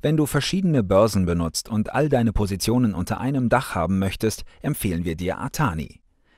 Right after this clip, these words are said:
Mit Atani kannst du an bis zu zwanzig Börsen gleichzeitig handeln.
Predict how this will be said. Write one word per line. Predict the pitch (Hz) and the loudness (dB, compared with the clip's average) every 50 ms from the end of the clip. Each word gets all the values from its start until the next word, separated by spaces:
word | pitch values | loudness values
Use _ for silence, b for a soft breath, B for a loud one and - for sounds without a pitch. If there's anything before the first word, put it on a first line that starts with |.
| b | b
Mit | b 147 - - | b -2 0 0
Atani | 135 131 - 147 160 180 185 131 92 | 0 0 0 0 0 2 2 0 0
kannst | - 107 95 92 - - | 0 -2 -2 -2 -2 -4
du | - | -6
an | - 82 85 78 | -4 -4 -4 -2
bis | 113 127 - - | -2 -4 -4 -4
zu | - 104 98 | -4 -4 -4
zwanzig | - - - 123 135 165 - - 151 - - | -4 -2 0 0 0 0 0 -2 -4 -4 -2
Börsen | - 107 92 92 92 90 104 98 | -2 0 0 2 2 2 2 2
gleichzeitig | 90 95 87 87 - - - 92 82 80 101 95 - 107 | 4 2 2 2 0 -2 -4 -4 -4 -4 -4 -2 0 0
handeln. | 98 90 82 80 65 - - | 0 0 -2 -4 -6 -8 -10